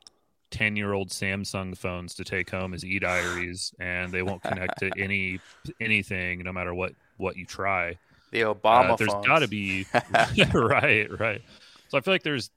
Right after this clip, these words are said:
Speaker 1: something missing somewhere. And again, even like you said, something as simple as a certificate or
Speaker 2: Yeah.
Speaker 1: something that's engaging them again, you know,
Speaker 2: That,
Speaker 1: like
Speaker 2: that stuck out to me because I was like, you know, I never really think, I mean, we've had, in my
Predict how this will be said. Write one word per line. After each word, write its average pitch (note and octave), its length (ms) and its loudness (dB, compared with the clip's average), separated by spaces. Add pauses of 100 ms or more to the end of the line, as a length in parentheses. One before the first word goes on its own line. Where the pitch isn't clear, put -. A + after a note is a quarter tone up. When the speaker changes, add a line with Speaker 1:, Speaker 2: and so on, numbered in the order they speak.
(200)
Speaker 1:
something B2+ 560 -4
missing G2 580 -4 (260)
somewhere. F#2 580 -4
And G2 220 -2
again, B2 340 0
even A#2+ 360 -4 (500)
like G#2+ 180 -4
you G2 60 -8
said, G#2 300 -4
something G2 320 -10
as F#2 100 -8
simple G2 260 -8
as F#2 120 -10
a F#2 40 -8
certificate F#2+ 840 -6
or F#2 340 -6
Speaker 2:
Yeah. A#2 260 0 (120)
Speaker 1:
something D#3+ 200 -6
that's C#3+ 180 -2
engaging C3 440 2
them F2+ 360 -6
again, G#2 440 -2 (140)
you G2 120 -4
know, G2+ 140 -2
Speaker 2:
That, B2 40 4
Speaker 1:
like F#3 180 0
Speaker 2:
that D#3+ 160 4
stuck - 360 0
out G3 220 4
to D#3+ 80 -10
me A#2+ 120 -4
because A2 360 -6
I A#2 80 2
was C3 200 0
like, A#2+ 180 -4
you B2+ 100 -8
know, C3 100 -4
I B2+ 80 0
never C3 220 -6
really C3 200 -4
think, A#2 260 -6
I A2+ 60 2
mean, B2 180 -4
we've C#3+ 140 -6
had, D#3 300 2 (120)
in B2 180 -4
my B2 380 2